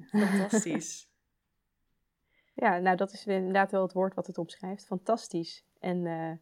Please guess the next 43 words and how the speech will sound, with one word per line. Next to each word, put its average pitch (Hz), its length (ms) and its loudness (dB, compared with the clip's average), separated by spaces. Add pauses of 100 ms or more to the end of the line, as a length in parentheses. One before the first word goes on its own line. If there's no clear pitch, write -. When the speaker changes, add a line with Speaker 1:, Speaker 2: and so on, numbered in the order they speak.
(380)
Speaker 2:
ja, 175 260 2
wat 156 140 -6
ik 170 120 -6
ook 165 240 -2
na 165 280 -2
de 160 220 -6
bevalling 165 420 -4
bleef 170 220 0
roepen 180 300 -2
een 156 80 -6
paar 160 200 -4
dagen 165 280 -4
lang, 156 180 -8
buitenaards. 170 760 -2 (580)
Ik - 140 -10
vond 175 160 -4
het 175 100 -20
echt 175 160 -10
buitenaards 165 480 -2
wat 180 160 -6
Speaker 1:
Ja. 180 60 -4
Speaker 2:
me 160 60 -2
was 175 160 -4
overkomen. 170 680 -4 (500)
Ik - 60 -20
dacht: - 220 -8
"Ja, 156 220 -6
dit, - 180 -10
dit, - 240 -20
dit, - 300 -16 (880)
hoe, 170 440 -6 (120)
hoe 180 200 -8
ga - 140 -6
je 180 80 -2
dit 185 160 -8
omschrijven 202 640 -8
wat 170 140 -10
mij 175 200 -6
is - 120 -12
gebeurd?" 196 500 -8 (1000)
Ik - 60 -12
heb 170 160 -2
gewoon 165 480 -4